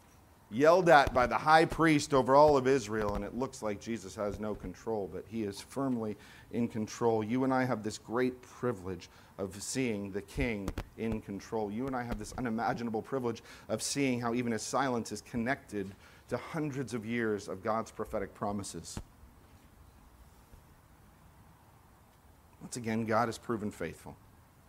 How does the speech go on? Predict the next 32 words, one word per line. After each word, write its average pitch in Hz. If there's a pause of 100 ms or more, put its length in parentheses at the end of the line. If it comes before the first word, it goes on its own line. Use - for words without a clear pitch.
(840)
But 104
as 101
we 113
move 131
forward 135
in 123
the 117
passage, 95 (640)
Jesus 123
is 131
going 117
to 107
make 107
a 98
statement. 80
In 110
this 107
collection 127
of 113
lies, 113 (260)
in 120
this 110 (760)
utterly 156 (120)
dishonest 131
proceeding, 104
the 101
truth 147 (300)
is 120
going 113
to -
be 104
told. 90